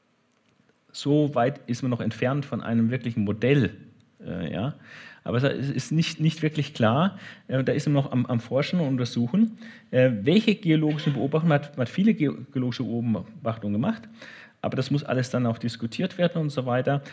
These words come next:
Und was wirklich genau in diese einjährige Sintflutzeit passt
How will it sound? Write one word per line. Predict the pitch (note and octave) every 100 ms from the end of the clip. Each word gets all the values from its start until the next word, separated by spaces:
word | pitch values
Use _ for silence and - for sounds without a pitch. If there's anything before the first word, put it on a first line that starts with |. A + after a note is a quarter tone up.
| - -
Und | A#2 A#2
was | F3+ - B2+
wirklich | D#3 - F#3 -
genau | D3 C#3 D3 F3+
in | E3
diese | D3 -
einjährige | C#3+ D#3+ C#3 B2
Sintflutzeit | - E3+ D#3 D3 C3+ B2 -
passt | A#2+ D3 E3+ -